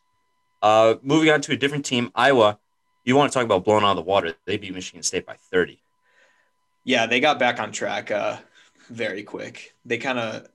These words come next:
Speaker 2: went through a bit of a slump for Iowa's standards, but they killed Michigan State. I saw it was the worst loss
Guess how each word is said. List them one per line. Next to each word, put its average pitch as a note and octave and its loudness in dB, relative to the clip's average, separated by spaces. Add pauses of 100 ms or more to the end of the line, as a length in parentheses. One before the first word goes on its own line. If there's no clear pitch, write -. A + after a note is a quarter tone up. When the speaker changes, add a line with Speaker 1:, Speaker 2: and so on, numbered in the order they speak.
(200)
Speaker 2:
went A#2+ -6
through A#2 0
a G#2 -6
bit B2 0
of A2+ 0
a G#2+ -6
slump A2 -4
for A2+ -8
Iowa's A#2 -6
standards, A#2+ -8
but - -12 (720)
they A2+ -6 (120)
killed A2+ -4
Michigan A2+ -8
State. A2+ -4
I A#2+ -4
saw D3+ 2
it - 2
was C3 0
the A#2+ -2
worst B2 -2
loss B2 2